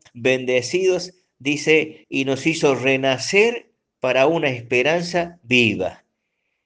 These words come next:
Es decir, de todo lo que Dios tiene preparado para nosotros,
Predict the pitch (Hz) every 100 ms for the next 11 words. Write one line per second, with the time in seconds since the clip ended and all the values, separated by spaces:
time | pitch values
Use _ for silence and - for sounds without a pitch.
0 | - 165 170 175 170 127 127 143 - 196
1 | 214 180 156 143 135 127 160 175 175 165
2 | 170 147 117 120 113 131 170 170 170 113
3 | 110 107 113 - 233 247 233 95 - -